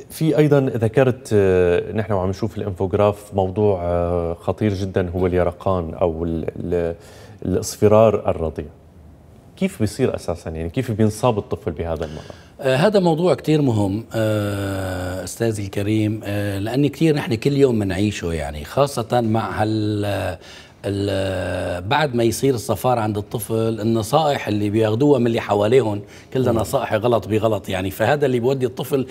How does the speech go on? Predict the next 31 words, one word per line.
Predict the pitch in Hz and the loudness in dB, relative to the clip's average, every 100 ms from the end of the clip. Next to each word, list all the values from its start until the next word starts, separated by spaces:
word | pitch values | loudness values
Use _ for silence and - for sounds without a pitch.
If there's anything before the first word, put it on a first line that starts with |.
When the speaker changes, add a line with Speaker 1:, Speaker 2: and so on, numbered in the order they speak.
| - - | -10 -12
Speaker 2:
إلى | - 107 | -2 0
مشاكل | 107 - 127 - 101 | 2 4 4 2 -6
كبيرة. | 95 101 92 - - - - - - | -2 -2 -2 -6 -20 -20 -18 -18 -2
هلا | 147 175 | 0 0
الطفل، | 160 247 - 185 156 | -2 -2 2 2 6
آه، | 147 143 135 | 8 8 6
أول | 143 170 208 165 | 4 2 4 4
ما | 139 | 2
بيولد، | 120 147 170 113 117 175 156 | 2 2 4 4 2 0 -6
آه، | 113 117 110 107 104 101 101 101 | -4 -2 -2 -2 -2 -4 -4 -4
نحن | 120 - 143 | -4 -2 0
كأطباء | 131 139 117 113 120 156 147 | 0 0 0 0 0 2 0
أطفال | 143 - 135 127 185 - - - - | -2 0 2 2 -2 -6 -20 -20 -10
تقريبا | 127 135 190 185 185 175 160 151 | 0 2 4 6 4 2 2 2
بنسبة | 139 151 175 175 160 | 2 2 0 0 2
منيحة، | 156 220 - 135 135 | 4 2 2 -2 -2
تقريبا | 135 123 139 131 | 0 2 2 2
سبعين، | 113 113 151 165 | 0 0 0 0
ثمانين | 131 135 165 | -2 0 0
بالمية | 147 135 147 | 0 2 2
بنعرف | 143 165 165 147 | 2 2 2 0
إنه | 135 | -2
بدي، | 117 127 | 0 0
إذا | 117 120 | 2 0
بده | 113 | 0
يصير | 123 156 | 0 0
معه | 143 117 | 0 -2
صفار | 107 104 123 110 | -2 0 0 0
ولا | 98 92 | 0 -2
لا. | 92 107 | -2 -2
Speaker 1:
أها. | 107 | 0